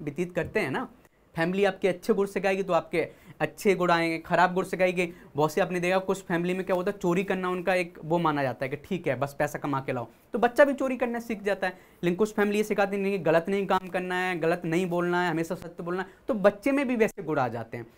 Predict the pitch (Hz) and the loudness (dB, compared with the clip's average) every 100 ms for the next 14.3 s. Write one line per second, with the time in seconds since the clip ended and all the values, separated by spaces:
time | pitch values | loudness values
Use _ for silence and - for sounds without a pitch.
0 | - 208 240 240 - 196 208 220 233 247 | -4 2 2 2 0 0 2 2 2 6
1 | 247 226 233 220 214 - 233 208 226 226 | 6 6 4 2 2 0 0 2 2 0
2 | - - 226 226 254 226 240 - - - | -8 0 4 6 6 4 0 -4 -18 -16
3 | - 208 247 170 147 214 220 247 226 226 | -2 2 2 0 2 2 4 6 8 6
4 | 269 262 262 233 240 247 214 220 220 175 | 2 -2 0 2 4 6 10 10 10 6
5 | 117 - _ _ _ _ - 262 233 190 | 2 -4 _ _ _ _ 0 4 6 6
6 | 196 - 247 233 202 185 - 147 143 131 | 6 2 2 2 4 2 2 0 0 -6
7 | 113 - 104 - _ - 160 - 175 175 | -6 -10 -10 -12 _ -2 0 2 0 2
8 | 220 208 220 220 226 220 _ _ - 151 | 4 6 4 2 -4 -4 _ _ 4 4
9 | 143 - _ _ - 143 - 196 185 180 | 4 -2 _ _ -6 -6 -2 2 4 2
10 | 175 170 165 170 - - 147 220 226 254 | 0 0 0 -4 -8 -18 2 4 8 6
11 | 226 220 208 208 214 196 185 233 254 - | 4 0 0 0 0 4 4 2 -2 -6
12 | - 190 240 233 220 214 214 226 220 226 | -4 -2 -2 6 6 8 4 6 4 4
13 | 170 185 202 220 233 196 196 226 220 214 | 0 2 4 2 4 4 4 0 0 0
14 | 170 196 | 0 -2